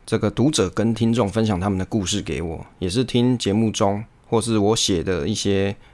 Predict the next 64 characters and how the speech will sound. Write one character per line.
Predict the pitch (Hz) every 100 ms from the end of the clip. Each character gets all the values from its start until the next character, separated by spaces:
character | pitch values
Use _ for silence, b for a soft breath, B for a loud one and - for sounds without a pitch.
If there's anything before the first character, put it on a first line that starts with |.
| b
啊， |
文 | 95 98
章 | 101 117
的 | 101
某 | 95 90 85
段 | 110
话 | 107 101
有 | 98
所 | 98
启 | 98 - -
发， | 92 82
跑 | 82 85
来 | 90
跟 | 110
我 |
说 | 87 90
他 | 101
们 | 90
很 | 92
有 | -
收 | - 80
获， | 82 78 - B B B
这 | -
样 | 135
我 | 120
也 | 95
会 | 104
觉 | 90
得 | 90 95 82 -
很 | - 85
开 | 92 90
心。 | 92 87 90 B B B
也 | 123
许 | 123 98 - -
我 | 98 92
的 | 101
一 | 127
些 | 120
经 | 120
验 | 120 101
分 | 101
享 | 95 87
可 | 85 98
以 | 101 -
改 | 90
变 | 87 107
大 | 95 101
家 | 101
一 | 98
些 | 101
对 | 95 104
于 | 90 -
投 | - 101
资 | 104 131
或 | 135
是 | 127
理 | 104
财 | 78 92
的 | 92
看 | 113
法 | 87 85
或 | 95
观 | 90 82 85
点， | -